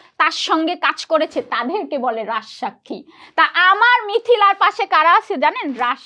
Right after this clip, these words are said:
সাক্ষী। আর কারণ কি, আমি মিথিলা কোনো কিছুতে ভয় পাই না। আল্লাহ ছাড়া আমি কাউকে ভয় পাই না, আমি মরার ভয় পাই না। তাহলে আমি ভয় পেতে যাব কেন?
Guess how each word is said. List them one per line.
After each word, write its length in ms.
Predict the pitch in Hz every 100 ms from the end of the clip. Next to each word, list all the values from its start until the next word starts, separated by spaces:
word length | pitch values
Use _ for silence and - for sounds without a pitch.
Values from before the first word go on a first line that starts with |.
| -
সাক্ষী। 460 | 247 - _ 262 - - _ _ -
আর 440 | 302 330 330 294 285 _ _ _
কারণ 320 | 403 415 494
কি, 160 | 554 494
আমি 300 | 392 392 508
মিথিলা 540 | 466 508 640 554 320
কোনো 360 | 254 - 494 539
কিছুতে 380 | 494 480 466 494
ভয় 360 | 269 277 311
পাই 260 | 320 269 226
না। 140 | 180 - _ _ _ _ _ _ -
আল্লাহ 340 | 320 349 381
ছাড়া 480 | 392 427 403 285 180 _ _
আমি 200 | 269 302
কাউকে 360 | 285 302 294 294
ভয় 240 | 277 262
পাই 160 | 262 220
না, 80 |
আমি 140 | 262 403
মরার 420 | 311 285 311 320
ভয় 220 | 269 254
পাই 180 | 233 233
না। 100 | 214
তাহলে 260 | 277 359 370
আমি 120 | 415
ভয় 260 | 269 294
পেতে 200 | 453 370
যাব 200 | 254 196
কেন? 280 | 208 175 151